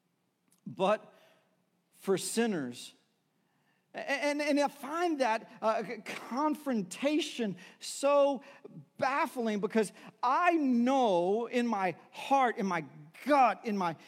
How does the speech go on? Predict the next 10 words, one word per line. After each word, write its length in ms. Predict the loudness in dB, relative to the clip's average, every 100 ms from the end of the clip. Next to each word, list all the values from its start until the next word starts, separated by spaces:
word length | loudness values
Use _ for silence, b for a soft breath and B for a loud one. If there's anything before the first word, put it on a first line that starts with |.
| -4
in 80 | 0
my 80 | 2
relationship 1000 | 2 2 2 2 0 -4 -6 -4 -6 -4
with 120 | -4
Jesus, 600 | -4 -2 -2 -2 -4 -4
that, 180 | -4 -6 B -2
that 120 | -2
Jesus 480 | 0 0 2 2 -4
hasn't 540 | -6 0 0 0 -4 -6
excluded 1200 | -8 -8 -10 -8 -6 0 2 4 4 4 2